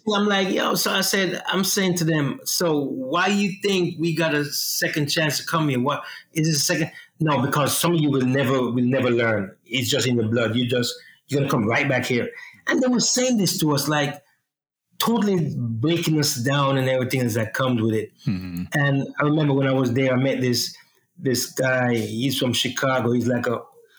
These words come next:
Speaker 1: one of them O Gs and stuff. And he just started talking to me. And I said to him, "Man, I want no family come see me. I want nobody." He said, "Look," he said, "Look, man, I felt the same way too when I was here."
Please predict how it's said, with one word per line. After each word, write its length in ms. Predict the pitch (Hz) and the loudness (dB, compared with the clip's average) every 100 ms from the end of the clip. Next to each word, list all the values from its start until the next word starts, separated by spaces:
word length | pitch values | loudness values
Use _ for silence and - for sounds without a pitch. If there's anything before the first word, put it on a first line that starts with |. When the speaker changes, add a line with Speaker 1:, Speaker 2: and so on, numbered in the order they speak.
| _ | _
Speaker 1:
one 260 | - 139 139 | -2 0 2
of 80 | 123 | 0
them 80 | - | 0
O 200 | 143 127 | 0 0
Gs 420 | 123 143 135 123 | 0 2 2 2
and 100 | 120 | 0
stuff. 320 | - 123 113 | 0 0 0
And 300 | 120 117 104 - _ - - _ _ _ - | 0 0 -4 -10 _ -16 -16 _ _ _ -8
he 100 | - | -2
just 200 | 165 175 | 0 2
started 220 | 175 131 - | 0 0 0
talking 320 | 185 170 120 | 0 2 0
to 100 | 120 | 0
me. 240 | 110 107 - - - - - - | 0 -2 -10 -16 -16 -16 -18 -4
And 100 | 135 | 0
I 60 | 135 | 0
said 300 | - 160 - | 0 0 0
to 100 | 131 | 2
him, 460 | 131 127 120 117 - - _ _ _ | 2 2 0 -2 -8 -20 _ _ _
"Man, 160 | 127 127 | -2 0
I 80 | 127 | 2
want 260 | 131 123 | 2 2
no 120 | 123 | 0
family 360 | 120 135 120 120 | 0 0 2 2
come 200 | 120 120 | 0 0
see 220 | 107 139 | 0 0
me. 100 | 120 | 2
I 80 | 120 | 2
want 200 | 120 117 | 2 2
nobody." 240 | 120 123 123 | 2 0 0
He 40 | |
said, 240 | 123 123 113 | 0 0 2
"Look," 340 | 117 110 - - _ _ _ - | 0 -2 -6 -18 _ _ _ -6
he 80 | 123 | -2
said, 160 | 123 | 2
"Look, 200 | 123 127 | 2 2
man, 480 | 113 113 117 113 107 - _ - | 0 0 0 0 -4 -8 _ -8
I 80 | 127 | -4
felt 240 | - 135 | -2 0
the 80 | 120 | 0
same 320 | - 147 135 | 0 2 2
way 160 | 135 131 | 2 0
too 240 | 139 135 | 0 0
when 240 | 123 120 120 | 2 2 2
I 60 | |
was 300 | 117 123 113 107 | 0 0 0 0
here." 460 | 110 131 135 143 | 0 2 2 -2